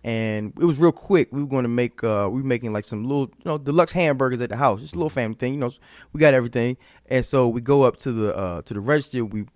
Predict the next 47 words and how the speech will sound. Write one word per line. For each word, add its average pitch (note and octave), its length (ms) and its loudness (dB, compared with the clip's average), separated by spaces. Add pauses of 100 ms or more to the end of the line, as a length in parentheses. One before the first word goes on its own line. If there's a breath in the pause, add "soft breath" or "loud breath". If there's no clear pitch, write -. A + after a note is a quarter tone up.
(180)
putting A#2 180 -2
the G#2+ 60 -6
stuff G#2 260 -2
in, G#2+ 200 -6 (320 soft breath)
and A#2 180 -2
then G#2+ 200 -2
the G#2+ 80 -2
wife A#2+ 280 0
scans A#2+ 300 -4
a - 20 -14
tomato, B2 460 -2 (280)
<laughs> - 180 -20 (100)
right? C3 280 -4 (220)
So - 160 -10
she - 200 -6
scans E3+ 420 -2
a - 20 -20
tomato, E3 720 0 (720 soft breath)
and C#3 100 0
she's F#3 380 2
like, A#2+ 200 4 (320 loud breath)
uh, A#2 300 2
she D#3 120 -4
looks D#3 180 -2
at C3 80 -10
the A#2+ 60 -6
lady. C#3+ 240 2
You - 40 -4
know, E3+ 120 4
when C#3+ 100 2
you B2+ 60 -2
do B2+ 80 -2
the A2 60 -2
self D3+ 260 2
checkout, B2 360 0
like, A#2+ 140 -4
the A2 60 -8
lady's B2 300 -2
up A#2 120 -4
there B2 100 0
to A#2 80 0
help A#2+ 180 -2
you, - 60 -12
or, E3 180 2
or, D3+ 200 -2
or C3 160 -2
gentleman G#2 300 -8